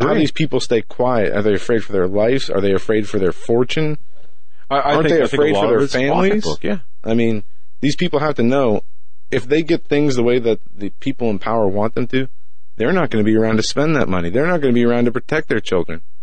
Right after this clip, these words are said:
Speaker 1: They'll be one of the first ones to go because they're a liability. They would be a liability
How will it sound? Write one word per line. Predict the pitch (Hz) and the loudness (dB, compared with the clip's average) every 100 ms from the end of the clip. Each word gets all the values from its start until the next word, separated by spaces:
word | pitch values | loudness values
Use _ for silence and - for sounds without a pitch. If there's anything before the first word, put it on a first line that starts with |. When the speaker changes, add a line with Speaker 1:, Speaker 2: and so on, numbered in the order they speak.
| - - - | -6 -6 -2
Speaker 1:
They'll | 135 170 | 0 2
be | 175 | 2
one | 156 | 2
of | 131 | 0
the | |
first | 120 147 139 | 2 0 2
ones | 156 135 | 0 0
to | 143 | 0
go | 160 170 | 0 0
because | 120 139 127 | 0 0 0
they're | 139 | 2
a | 151 | 2
liability. | 143 147 123 101 139 170 127 87 95 - - - - - - - - - - - - - | 2 2 0 0 2 2 2 -2 -4 -6 -6 -6 -6 -6 -6 -6 -6 -6 -6 -6 -6 0
They | 110 | 2
would | 123 165 | 4 2
be | 143 | 2
a | 101 | 2
liability | 98 95 98 98 104 | 2 0 2 2 2